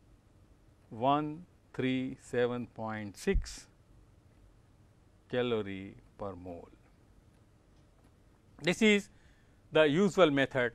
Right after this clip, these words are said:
of calculating the enthalpy increment. Now, in certain cases, sometimes to simplify the calculation,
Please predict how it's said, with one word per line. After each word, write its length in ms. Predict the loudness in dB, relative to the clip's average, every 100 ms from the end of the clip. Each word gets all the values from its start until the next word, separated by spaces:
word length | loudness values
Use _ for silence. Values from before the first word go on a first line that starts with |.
| -4
of 260 | -2 -2 0
calculating 680 | -2 0 0 -2 -2 -8 -4
the 80 |
enthalpy 460 | -4 -4 -6 -6 -2
increment. 580 | -2 2 6 6 4 0 -18 -20 -20 -2
Now, 260 | 6 8 8
in 220 | 6 4
certain 440 | 6 6 6 4
cases, 400 | 6 4 4 2
sometimes 760 | 2 -2 2 6 6 6 -2 -12 -20 -20 -20 -20 -20 -20 -20 -14 -4
to 140 | -2
simplify 540 | 2 0 2 10 10 10
the 120 | 4
calculation, 800 | 2 2 4 4 4 0 -8